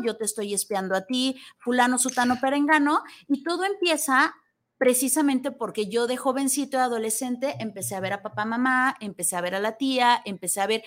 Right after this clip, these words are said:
eh, estas revistas, empecé a escondidas a ver, y ahí empiezo yo con este rollo. Por lo tanto, repito, lo más puro es, del voyerista, es que tú no te des cuenta.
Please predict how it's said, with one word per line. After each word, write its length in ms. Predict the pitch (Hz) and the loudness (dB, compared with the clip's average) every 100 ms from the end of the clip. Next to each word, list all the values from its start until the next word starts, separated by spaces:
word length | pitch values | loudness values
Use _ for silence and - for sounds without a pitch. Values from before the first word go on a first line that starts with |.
| - - | -12 -8
eh, 220 | - 220 208 | 2 4 4
estas 320 | 214 220 220 | 0 0 2
revistas, 640 | 254 285 277 - 254 269 - | 2 2 0 2 4 2 -2
empecé 560 | 214 208 196 240 254 | -8 -6 -6 -4 -4
a 80 | 214 | -4
escondidas 680 | 202 - 220 220 240 254 254 180 | -6 -6 -6 -6 -4 -4 -4 -4
a 120 | 180 | -4
ver, 240 | 220 311 440 - _ _ _ _ - | -2 -2 -2 -8 _ _ _ _ 0
y 160 | 240 | 4
ahí 300 | 240 247 269 | 6 4 4
empiezo 460 | 277 262 240 220 247 | 2 2 0 0 -2
yo 160 | 226 226 | -2 -2
con 160 | 233 | -2
este 180 | 226 254 | -2 -2
rollo. 260 | 247 220 202 | 0 0 0
Por 160 | 226 | 0
lo 180 | 226 226 | 0 0
tanto, 380 | 254 254 254 285 339 | 0 0 2 0 0
repito, 460 | 208 220 233 185 202 | -4 -8 -8 -6 -4
lo 160 | 202 | -2
más 260 | 202 277 302 | 4 4 4
puro 320 | - 262 240 | 0 0 2
es, 260 | 247 294 - | 2 0 -2
del 140 | 190 | -6
voyerista, 640 | 175 180 202 247 247 285 294 | -6 -4 -4 -2 2 2 2
es 280 | 233 - - - | -2 -2 -10 -8
que 140 | 208 | -8
tú 260 | 214 294 - | -4 -4 -4
no 160 | 226 226 | -6 -6
te 100 | 208 | -6
des 220 | 202 - | -6 -6
cuenta. 340 | 190 175 - | -4 -4 -6